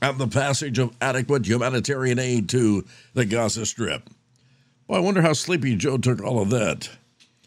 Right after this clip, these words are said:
Biden and other Western leaders have pushed back on calls for a ceasefire in Gaza, arguing that would only serve to benefit the terrorists, and that is true. Every one of them needs to be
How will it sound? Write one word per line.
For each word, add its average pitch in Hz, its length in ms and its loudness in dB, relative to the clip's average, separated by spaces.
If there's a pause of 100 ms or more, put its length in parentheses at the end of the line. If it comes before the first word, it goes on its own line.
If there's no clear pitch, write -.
(220)
Biden 120 400 2
and 92 120 0
other 107 240 2
Western 104 400 -2
leaders 104 320 0
have 101 220 -6
pushed 110 300 0
back 120 280 -2
on 90 240 -2
calls 92 360 -2
for 90 160 -6
a 85 60 0
ceasefire 101 840 -4
in 139 180 4
Gaza, 78 480 0 (640)
arguing 101 500 2
that 98 120 0
would 95 140 2
only 110 240 2
serve 113 380 -4
to 101 100 2
benefit 107 560 0
the 98 120 -2
terrorists, 104 480 0
and 87 140 0
that 101 260 -2
is 104 280 -2
true. 98 560 0 (640)
Every 107 320 0
one 117 420 2
of 87 140 0
them 67 260 -4
needs 82 220 -2
to 104 80 -6
be 87 180 -2